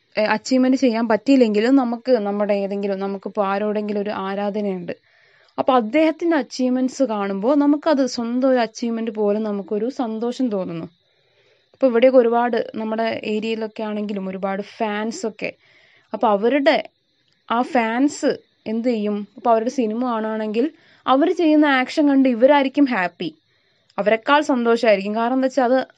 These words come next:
അവനവൻ തന്നെ ചെയ്യുന്ന ഒരു സന്തോഷമാണ് അവർക്ക് കിട്ടുന്നത്. ഇപ്പൊ ഒരു കുട്ടി ക്രിക്കറ്റ് കളിക്കുമ്പോ കുട്ടി സ്വയം വിചാരിക്കുകയാണ്, "ഞാൻ സച്ചിൻ തെണ്ടുൽക്കറുടെ പോലെയാണ്."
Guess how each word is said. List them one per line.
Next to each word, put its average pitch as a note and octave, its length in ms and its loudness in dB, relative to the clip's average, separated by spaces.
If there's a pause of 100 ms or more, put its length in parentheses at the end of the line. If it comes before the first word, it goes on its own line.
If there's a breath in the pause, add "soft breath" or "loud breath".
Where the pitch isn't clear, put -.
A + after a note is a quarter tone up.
അവനവൻ C4 480 2
തന്നെ D4+ 140 6
ചെയ്യുന്ന C4 380 4
ഒരു C#4 80 4
സന്തോഷമാണ് A#3 600 -2
അവർക്ക് G#3+ 260 -6
കിട്ടുന്നത്. F3 360 -8
ഇപ്പൊ - 960 -6
ഒരു D#4+ 80 2
കുട്ടി D4 320 0
ക്രിക്കറ്റ് C4 400 0
കളിക്കുമ്പോ G3+ 580 0 (100)
കുട്ടി A#3 160 -4
സ്വയം B3+ 360 0
വിചാരിക്കുകയാണ്, G3+ 600 0
"ഞാൻ G#3 140 -4
സച്ചിൻ G#3+ 300 -8
തെണ്ടുൽക്കറുടെ A3+ 480 -6
പോലെയാണ്." G#3 680 -2